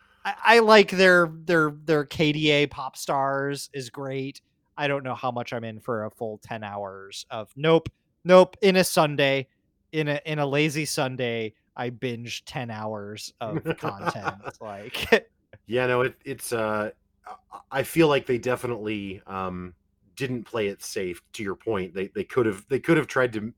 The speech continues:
Speaker 2: to make it a lot more tied into the game to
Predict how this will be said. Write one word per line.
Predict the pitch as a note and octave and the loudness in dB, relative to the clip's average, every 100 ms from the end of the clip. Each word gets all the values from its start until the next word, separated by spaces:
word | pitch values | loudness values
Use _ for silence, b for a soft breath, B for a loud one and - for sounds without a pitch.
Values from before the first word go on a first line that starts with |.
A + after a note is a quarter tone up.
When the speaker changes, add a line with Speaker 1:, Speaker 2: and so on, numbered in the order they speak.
| - | -4
Speaker 2:
to | C3 | -2
make | A#2 A2+ | -2 -2
it | A#2 | -2
a | |
lot | G2 F#2 F#2 G2+ G#2+ G2+ | -2 -4 0 2 2 -2
more | F2+ G2 G2 | -6 -4 -4
tied | - G#2+ G2+ | -4 -6 -4
into | G#2 F#2 | -6 -6
the | F2 | -8
game | - F#2 G2+ A2+ B2 b b b b - | -8 -6 -6 -6 -8 b b b b -12
to | - A#2 G2 F#2+ F2+ | -6 -4 -4 -6 -10